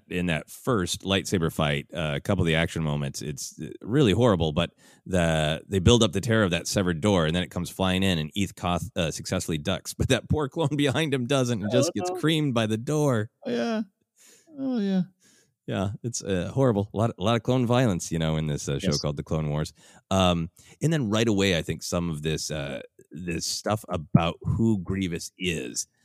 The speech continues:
Speaker 1: Uh, I was thinking about it when we were talking and it, it, uh, about the big themes, and it made me, uh, feel like a, a little bit more like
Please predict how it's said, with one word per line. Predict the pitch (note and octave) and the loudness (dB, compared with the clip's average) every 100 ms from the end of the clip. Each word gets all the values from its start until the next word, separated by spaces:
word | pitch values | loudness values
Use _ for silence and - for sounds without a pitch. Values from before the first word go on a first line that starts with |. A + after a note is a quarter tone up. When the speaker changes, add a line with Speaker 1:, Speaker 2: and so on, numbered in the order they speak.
| _ - | _ -12
Speaker 1:
Uh, | D#2+ C#2 | -8 -6
I | |
was | E2+ - | -6 -4
thinking | G2+ | -2
about | G2+ F2+ | 0 0
it | D#2+ | 0
when | F2 | -2
we | E2+ | -4
were | D2+ | -4
talking | - E2 - C#2+ | -4 -6 -6 -12
and | |
it, | C#2+ C2+ D2+ D2 D2 - | -10 -10 -12 -10 -12 -10
it, | D2+ | -12
uh, | B1 | -6
about | E2 D2+ | -4 -4
the | D2+ | -4
big | D#2 C#2+ | -8 -6
themes, | F2+ E2 | -4 -4
and | D2 | -6
it | C2+ | -10
made | D2 D2+ | -6 -4
me, | D2+ D2 D2 C#2 | -4 -4 -6 -8
uh, | C#2+ C2+ C2 | -8 -8 -10
feel | - - D2 C#2+ C#2 C2+ | -14 -14 -8 -4 -4 -6
like | C#2+ C#2 - E2 - | -10 -14 -16 -20 -14
a, | E2+ | -4
a | |
little | F#2+ F#2 | 0 0
bit | E2+ | -2
more | F2 | -2
like | D#2+ | -2